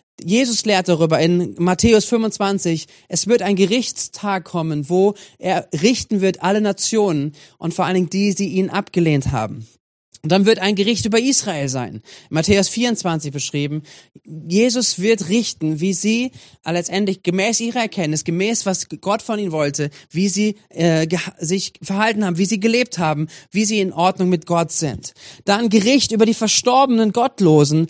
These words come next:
ist auch ein Teil, was später kommen wird. Es beschreibt uns die Offenbarung, Kapitel zwanzig. Dort heißt es von dem großen weißen Thron. Ja,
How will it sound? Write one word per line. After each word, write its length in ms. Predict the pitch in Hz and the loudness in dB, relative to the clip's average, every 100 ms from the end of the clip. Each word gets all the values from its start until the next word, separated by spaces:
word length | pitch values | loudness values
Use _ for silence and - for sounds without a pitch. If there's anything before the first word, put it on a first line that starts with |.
| - - | -6 -4
ist 180 | 190 | -2
auch 200 | 196 277 | 2 2
ein 180 | 240 220 | 2 -2
Teil, 400 | - 208 185 175 | -4 -2 0 0
was 140 | 180 - | -2 -2
später 340 | 233 254 226 | 0 0 0
kommen 300 | - 175 147 | 0 0 2
wird. 100 | 165 | 0
Es 120 | - | -2
beschreibt 360 | - - 202 202 | -6 0 0 0
uns 80 | 185 | -2
die 80 | |
Offenbarung, 720 | 180 202 190 214 247 202 175 - - - | -2 0 2 4 2 0 -2 -4 -16 -6
Kapitel 320 | 196 208 196 | -2 0 0
zwanzig. 640 | 185 220 233 226 165 165 - - - | 2 2 2 2 0 -2 -6 -16 -6
Dort 220 | 196 196 | -2 0
heißt 240 | 220 220 214 | 2 0 0
es 80 | |
von 100 | - | -2
dem 100 | 208 | -2
großen 560 | 180 208 254 262 233 202 | -2 0 2 2 0 -2
weißen 360 | 220 233 214 208 | -2 -4 -4 -4
Thron. 500 | 196 220 190 110 - _ - - - | -2 0 0 -4 -14 _ -20 -20 -6
Ja, 280 | 151 175 180 | -2 0 -2